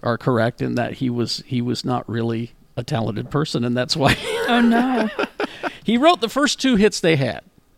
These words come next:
Speaker 1: But then after that, he, and, and they're in, the,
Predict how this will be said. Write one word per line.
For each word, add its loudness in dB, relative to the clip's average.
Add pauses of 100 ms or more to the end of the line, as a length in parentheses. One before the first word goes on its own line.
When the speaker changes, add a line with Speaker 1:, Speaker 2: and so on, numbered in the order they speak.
(440)
Speaker 1:
But -6
then 8
after 6
that, 6
he, -2
and, 0
and 2
they're 6
in, 2
the, -2